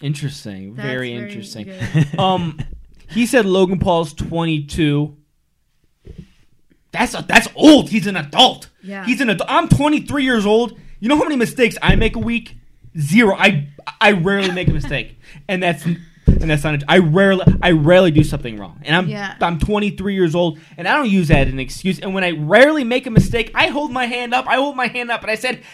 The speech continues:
Speaker 1: "Hand up to God. Hand up to God. Hand up to God. I made a mistake." And I think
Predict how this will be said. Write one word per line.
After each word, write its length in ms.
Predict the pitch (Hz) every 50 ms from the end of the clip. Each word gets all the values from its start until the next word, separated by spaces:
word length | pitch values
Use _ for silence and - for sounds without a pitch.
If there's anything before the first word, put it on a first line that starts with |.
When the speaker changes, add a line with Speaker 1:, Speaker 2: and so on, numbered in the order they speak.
| - -
Speaker 1:
"Hand 260 | - 302 330 349 339
up 160 | 330 311 311 -
to 100 | 269 226
God. 480 | 160 143 202 214 226 214 180 147 143 - - - -
Hand 220 | 254 294 302 302
up 120 | - -
to 100 | - 220
God. 360 | 156 143 220 208 202 180 143 143 - - _ _ _
Hand 200 | - 262 277 269
up 80 | 214
to 80 | 190 180
God. 160 | 214 196 196 -
I 180 | 208 233 240 240
made 220 | 233 220 202 190
a 20 | 180
mistake." 600 | 156 143 143 - - 131 113 101 _ _ _ _ _ - - _ _ _ _ _ -
And 240 | 185 175 180 180
I 160 | 180 165 180 175
think 540 | - - 262 285 294 269 208 - - _